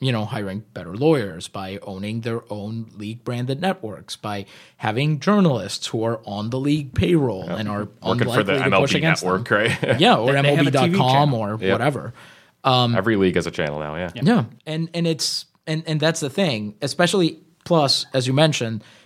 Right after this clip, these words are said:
Speaker 1: baseball has this extremely robust minor league system, and so when Kyler Murray chooses
Speaker 2: Too
Speaker 1: to play
Speaker 2: robust, I think.
Speaker 1: Yes.
Speaker 2: Yeah.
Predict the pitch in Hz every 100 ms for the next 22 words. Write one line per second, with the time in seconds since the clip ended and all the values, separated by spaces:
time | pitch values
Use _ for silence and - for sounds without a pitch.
0 | _ 143 139 156 147 131 131 127 120 -
1 | - 143 147 143 127 123 120 117 - 120
2 | 107 101 139 185 - 120 101 104 101 101
3 | - - - 139 135 131 120 - 135 123
4 | 120 113 - 123 123 123 120 113 120 101
5 | 139 98 87 78 73 - - 78 78 71
6 | - 139 90 - - 98 78